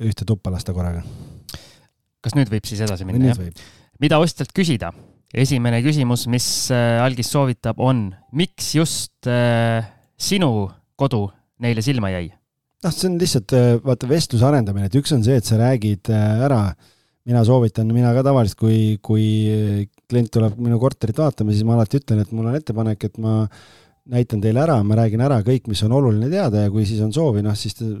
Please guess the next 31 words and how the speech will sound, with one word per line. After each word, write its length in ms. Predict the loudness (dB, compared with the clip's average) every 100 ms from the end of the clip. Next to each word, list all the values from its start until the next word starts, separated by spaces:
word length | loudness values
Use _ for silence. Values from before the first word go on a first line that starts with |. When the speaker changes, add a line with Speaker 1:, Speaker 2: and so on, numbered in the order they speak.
| -8
Speaker 1:
saate 240 | -6 -4 -2
veel 160 | -2
omal 200 | -2 -2
käel 180 | -2 -2
nagu 240 | -2 -4 -2
ka 140 | -2 -2
ringi 240 | -2 -2
vaadata, 300 | -2 -2 -2
arutada, 340 | -2 -2 -6 -6
on 160 | -6
ju. 80 | -8 -12 _ _ _ _ _ _
Aga 360 | -4 -2 0 2 2 0
et 100 | 0
siis 80 | 0
ongi 220 | 2 2
see, 140 | 2 2
et 60 |
üks 160 | 0 2
asi 160 | 2 4
on 120 | 4
see, 100 | 2
et 80 | 2
sa 140 | 2
räägid 240 | 2 2 0
talle 160 | 0
korteri 460 | 2 0 0 -4 -2
osa 140 | 2 2
ära, 100 | 2 2 0 -4 -6
aga 140 | -2 0
teine 300 | 2 2 2 2
osa, 160 | 2